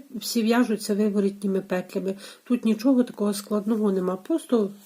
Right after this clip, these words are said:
слідкувати за схемою. Тож, запрошую, будемо в'язати візерунок. Так як в рапорті є, е,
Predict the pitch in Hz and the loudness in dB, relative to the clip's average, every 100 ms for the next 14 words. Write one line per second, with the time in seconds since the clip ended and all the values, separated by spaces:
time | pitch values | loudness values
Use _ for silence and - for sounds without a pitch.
0 | - - - 208 - - 247 240 175 170 | -16 -12 -4 -4 -4 -2 -2 -2 -6 -8
1 | - 190 185 190 190 - _ _ - - | -8 -6 -6 -6 -8 -12 _ _ -20 -20
2 | - - - _ - - - 277 - - | -20 -20 -20 _ -20 -12 2 4 4 -4
3 | - _ _ - 262 254 277 269 - 247 | -14 _ _ -4 -2 2 4 4 2 2
4 | 254 240 - - _ - - _ _ - | 2 -2 -14 -20 _ -20 -20 _ _ -14
5 | 196 269 240 247 247 240 240 240 208 202 | 0 4 6 6 6 4 2 0 2 0
6 | 190 190 175 180 180 - - _ _ _ | 0 -2 -2 -4 -6 -10 -20 _ _ _
7 | _ _ _ _ _ _ _ _ _ _ | _ _ _ _ _ _ _ _ _ _
8 | _ _ - _ _ _ _ _ - - | _ _ -20 _ _ _ _ _ -20 -6
9 | - 269 269 247 - 240 - 233 240 208 | 0 2 4 2 0 -2 2 6 6 4
10 | 240 214 233 233 202 - - - 214 220 | -2 2 4 2 0 -10 -16 -4 2 4
11 | 220 214 208 | 6 6 4